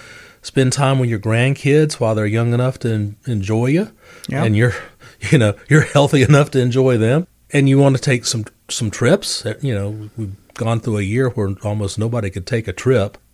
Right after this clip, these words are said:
Speaker 1: But now things are opening up, so I heard even the cruise lines are getting ready to
Speaker 2: Yeah,
Speaker 1: open up.
Speaker 2: they are indeed. So, Doug, there's a number of things that we want to consider, and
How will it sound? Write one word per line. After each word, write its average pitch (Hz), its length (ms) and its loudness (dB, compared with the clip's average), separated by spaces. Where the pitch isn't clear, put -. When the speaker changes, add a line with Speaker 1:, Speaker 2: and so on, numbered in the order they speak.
Speaker 1:
But 101 260 -4
now 120 420 2
things 110 340 -4
are 104 100 -4
opening 107 420 -2
up, 120 280 -2
so 110 420 -4
I 104 120 -4
heard 113 240 -4
even 120 180 -4
the 117 80 -6
cruise 139 340 0
lines 95 320 -4
are 92 60 -10
getting 95 240 -10
ready 95 140 -4
to 147 60 4
Speaker 2:
Yeah, 160 120 4
Speaker 1:
open 92 220 -6
up. 92 60 -4
Speaker 2:
they 135 120 -2
are 143 220 -4
indeed. 147 380 -4
So, - 120 0
Doug, 185 200 2
there's 196 180 2
a 180 60 4
number 202 340 2
of 135 120 2
things 170 440 0
that 131 200 0
we 143 120 0
want 165 200 2
to 135 40 0
consider, 143 580 0
and 123 360 -2